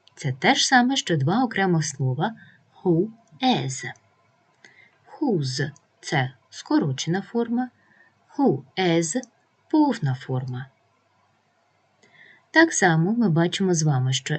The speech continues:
it's — це скорочена форма від двох слів it is.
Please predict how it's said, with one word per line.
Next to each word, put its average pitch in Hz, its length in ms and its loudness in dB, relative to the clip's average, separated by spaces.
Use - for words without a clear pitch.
it's — - 600 -2
це 294 180 -2
скорочена 139 800 0
форма 262 360 0
від 330 460 -2
двох 147 360 -2
слів 135 400 -4
it 214 360 -2
is. 156 540 0